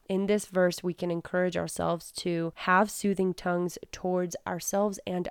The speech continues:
others, because that's a tree of life, instead of having perversion in it where it will break down the spirit and bring it down.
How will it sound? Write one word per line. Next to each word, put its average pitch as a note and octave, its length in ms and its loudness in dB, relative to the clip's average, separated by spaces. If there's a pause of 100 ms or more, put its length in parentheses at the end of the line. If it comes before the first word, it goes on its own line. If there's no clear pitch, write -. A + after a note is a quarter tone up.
(100)
others, F#3+ 500 4
because F3+ 360 -4
that's E3+ 240 0
a F#3 40 -2
tree F3+ 280 -4
of D#3+ 160 -4
life, E3 420 -2
instead F#3 400 2
of F#3 100 4
having F3 340 0
perversion F3+ 580 2
in F3 200 -2
it E3+ 200 -2
where E3+ 380 -4
it F3+ 140 -4
will E3+ 160 -6
break F3 340 -2
down F3+ 200 0
the F3 80 -2
spirit E3+ 580 -4
and E3 200 -6
bring E3 200 -6
it E3 160 -8
down. D#3+ 360 -6